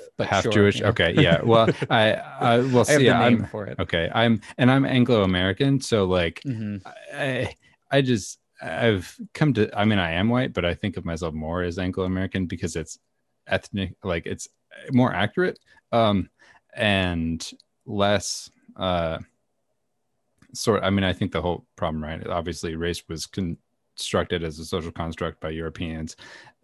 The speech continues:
Speaker 2: to, um, <laughs>
Speaker 1: So, so you're sympathetic to that
Speaker 2: justify their
Speaker 1: critical
Speaker 2: own.
Speaker 1: theory approach,
Speaker 2: Uh,
Speaker 1: huh?
Speaker 2: <laughs> well, yeah, I mean, I don't. <laughs> Um, th-, you know, it, there's a version of everything that I agree with, um,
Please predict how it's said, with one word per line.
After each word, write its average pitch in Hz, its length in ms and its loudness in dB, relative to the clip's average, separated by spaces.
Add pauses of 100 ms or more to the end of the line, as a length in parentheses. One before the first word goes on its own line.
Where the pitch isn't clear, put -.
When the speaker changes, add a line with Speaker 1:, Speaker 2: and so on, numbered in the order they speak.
Speaker 2:
to, 80 540 -4
um, 80 500 -4 (140)
<laughs> - 80 -12
Speaker 1:
So, - 200 -8
so - 120 -4
you're 139 100 4
sympathetic 151 460 4
to 156 80 8
that 127 40 8
Speaker 2:
justify 107 360 4
their 98 140 4
Speaker 1:
critical 85 160 4
Speaker 2:
own. 85 40 2
Speaker 1:
theory 90 120 -2
approach, 67 360 -2
Speaker 2:
Uh, 151 760 6 (320)
Speaker 1:
huh? - 140 -6
Speaker 2:
<laughs> - 40 2
well, 196 420 0 (100)
yeah, 139 280 4
I 156 80 6
mean, 139 160 6
I 123 80 6
don't. 107 200 2
<laughs> - 160 2 (800)
Um, 123 440 6 (200)
th-, 156 140 -2
you 151 160 6
know, 143 320 6
it, 139 220 0
there's 151 220 6
a 156 40 4
version 185 380 6
of 104 120 0
everything 127 460 2
that 113 140 2
I 95 80 4
agree 92 320 0
with, 143 360 0
um, 104 400 2